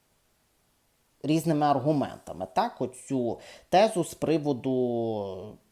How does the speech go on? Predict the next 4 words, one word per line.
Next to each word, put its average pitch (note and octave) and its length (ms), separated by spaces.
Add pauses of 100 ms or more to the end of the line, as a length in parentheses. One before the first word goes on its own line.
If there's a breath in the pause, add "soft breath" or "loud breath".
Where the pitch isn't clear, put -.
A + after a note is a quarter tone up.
(920)
можливих, D3+ 1160
е, B2 240 (100)
проблем, C#3 720
так, F#3 340